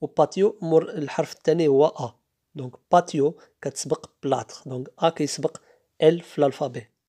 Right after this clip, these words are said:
اذا قلنا بوا، مونيمون، موسكي، باتيو، بلاطخ، عادي تجينا اس اللي هي سال، ثم اخيرا توا. Je m'évalue.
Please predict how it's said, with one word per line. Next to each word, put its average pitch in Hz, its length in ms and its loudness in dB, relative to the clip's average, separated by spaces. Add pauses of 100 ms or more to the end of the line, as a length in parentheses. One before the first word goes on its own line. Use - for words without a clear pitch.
(260)
اذا 156 220 0
قلنا 143 420 2 (260)
بوا، 127 420 2 (680)
مونيمون، 147 600 0 (600)
موسكي، 156 840 -2 (840)
باتيو، 175 500 4 (1000)
بلاطخ، 156 520 4 (680)
عادي 180 380 4
تجينا 160 520 -6 (600)
اس 170 440 2
اللي 131 280 0
هي 120 80 -10
سال، 262 420 4 (120)
ثم 170 180 -2
اخيرا 165 680 -2 (460)
توا. - 180 0 (1600)
Je 147 160 6
m'évalue. 139 480 2